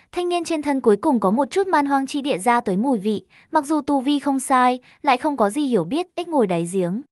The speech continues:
Dâng trà, theo nhị thúc tổ tiếng ra nói âm vang lên. Rất nhanh có tỷ nữ dâng lên trà chản, cung kính sau khi hành lễ, lại cấp tốc lui ra ngoài. Kim Bảo Văn cấu thúc ngồi tại nơi hẻo lánh, không nghĩ tới ngay cả mình đều có thể lăn lộn đến một chén nước trà.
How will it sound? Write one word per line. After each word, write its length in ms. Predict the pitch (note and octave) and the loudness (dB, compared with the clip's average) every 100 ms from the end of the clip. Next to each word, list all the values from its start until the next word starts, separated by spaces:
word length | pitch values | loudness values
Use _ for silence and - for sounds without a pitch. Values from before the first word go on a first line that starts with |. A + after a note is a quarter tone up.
| _ | _
Dâng 220 | B3+ D4+ | 0 0
trà, 400 | D4+ B3 G#3 G3 - _ | 2 4 4 2 -6 _
theo 140 | F4+ | 0
nhị 180 | F4 E4 | 2 2
thúc 180 | D#4+ G4+ | 2 2
tổ 160 | E4+ A#3 | 4 4
tiếng 240 | A3+ G3 | 2 2
ra 160 | A3 C#4+ | 4 4
nói 220 | A#3+ F#3 | 4 4
âm 160 | B3+ C#4 | 2 4
vang 220 | C4+ C4 | 2 2
lên. 400 | C4 C4 C4 C4+ - _ | 0 0 -2 -6 -12 _
Rất 160 | - G4 | 0 0
nhanh 200 | F#4 D#4+ | 0 0
có 100 | A#3 | 0
tỷ 180 | D#4+ C4 | 2 0
nữ 180 | B3+ | 0
dâng 220 | C4 D4+ D4 | 2 0 2
lên 160 | D4 | -2
trà 160 | G3 A3 | 0 -2
chản, 360 | - A3 F3+ F3+ _ _ | 0 0 0 -4 _ _
cung 140 | F4+ | -4
kính 180 | D#4+ A3+ | 0 0
sau 180 | G#3+ D4 | 2 2
khi 200 | C#4+ D4 | 2 -2
hành 200 | C4+ G#3 | 0 0
lễ, 260 | G3+ A#3+ C#4 _ _ | 0 -2 -4 _ _
lại 120 | C#4 | 0
cấp 160 | A3+ E4+ | 0 2
tốc 180 | F#4 F4 | 2 2
lui 160 | D4 | 0
ra 140 | A#3+ A#3+ | 0 0
ngoài. 420 | A#3 A3 G3+ F#3 - _ | 0 -2 -2 -6 -12 _
Kim 160 | F4+ F4 | 0 4
Bảo 140 | A#3 | 4
Văn 180 | A#3 C#4 | 4 2
cấu 140 | C4 | 2
thúc 180 | C4 G4 | 0 0
ngồi 180 | E4 B3+ | 2 2
tại 160 | A3+ | 2
nơi 180 | G3 A#3+ | 0 0
hẻo 180 | B3 G3+ | 0 0
lánh, 300 | F3+ E3+ G3+ - _ _ | 0 -2 -2 -6 _ _
không 200 | E4 D#4+ | -2 0
nghĩ 160 | F4 | 0
tới 160 | F4+ G#3+ | 0 0
ngay 200 | C#4 D4 | 2 2
cả 160 | C4 | 2
mình 280 | G3 G3 G3 | 2 0 0
đều 140 | G3 F#3+ | 0 0
có 120 | G3+ | 0
thể 160 | C#4 | 0
lăn 200 | G3 A3+ | 0 0
lộn 200 | B3+ B3 | 0 0
đến 160 | G3 F#3+ | 0 0
một 140 | C4 | 0
chén 220 | - F#3+ G3 | -2 -2 -2
nước 140 | D#4+ | -4
trà. 400 | - A3 F#3 F#3 | -6 -4 -4 -8